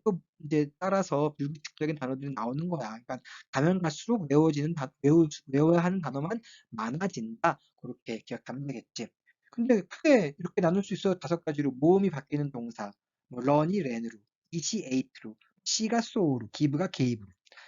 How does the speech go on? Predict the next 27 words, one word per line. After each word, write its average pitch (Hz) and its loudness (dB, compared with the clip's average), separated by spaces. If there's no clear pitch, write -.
단어 190 2
끝이 - -4
바뀌는 196 -2
경우들도 147 0
있어. 113 -8
그래서 - -8
have가 165 -4
had, 165 -4
make가 135 -4
made, 120 0
그다음에 120 -6
build가 139 4
built 117 -2
이렇게. 113 -2
모음이 254 8
바뀌고 170 -2
단어 175 0
끝이 254 0
디티로 214 2
바뀌는 160 -2
경우가 139 0
있어. 117 -8
뭐 127 -10
do인데 180 0
do의 185 4
모음 165 4
바뀌었고 147 -6